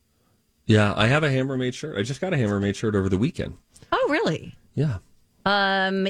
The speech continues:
Speaker 2: yeah, so all sorts of ideas.
Speaker 1: Check out T A E L O R dot com. Um, not to say that any of those things wouldn't be good,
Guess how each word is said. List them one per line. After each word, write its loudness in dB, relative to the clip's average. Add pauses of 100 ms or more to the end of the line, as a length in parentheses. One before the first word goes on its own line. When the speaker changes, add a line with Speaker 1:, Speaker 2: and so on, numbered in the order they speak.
(100)
Speaker 2:
yeah, -4
so -4
all -2
sorts -6
of -4
ideas. -2 (540)
Speaker 1:
Check 2
out -4
T -2
A 4
E 0
L 0
O 2
R -4 (160)
dot -2
com. -2 (580)
Um, 2
not 0
to -2
say 2
that 4
any 2
of 0
those 0
things -2
wouldn't 0
be 0
good, 2